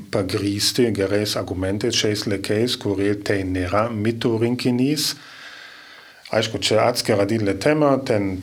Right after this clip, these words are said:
iš literatūros pusės galima žiūrėti, ne, ten krikščionybės apologetas C S Lewisas apie tai rašo, ar čia Biblija atrodo kaip mitų rinkinys,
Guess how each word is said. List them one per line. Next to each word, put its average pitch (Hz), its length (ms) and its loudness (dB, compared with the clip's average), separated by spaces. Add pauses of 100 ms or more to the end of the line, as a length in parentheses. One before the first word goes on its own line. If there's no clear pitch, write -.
(140)
iš - 340 -2
literatūros 104 880 0
pusės 117 400 2
galima 101 320 2
žiūrėti, 98 580 0
ne, 104 240 -4 (120)
ten 90 320 -6 (560)
krikščionybės 98 680 -4
apologetas 98 640 -2
C 98 160 0
S 92 160 -2
Lewisas 127 560 4
apie 113 160 2
tai 107 160 0
rašo, 104 480 2
ar 101 240 -2
čia 120 220 4
Biblija 117 580 0
atrodo 104 640 0
kaip 135 240 0
mitų 135 320 0
rinkinys, 143 760 2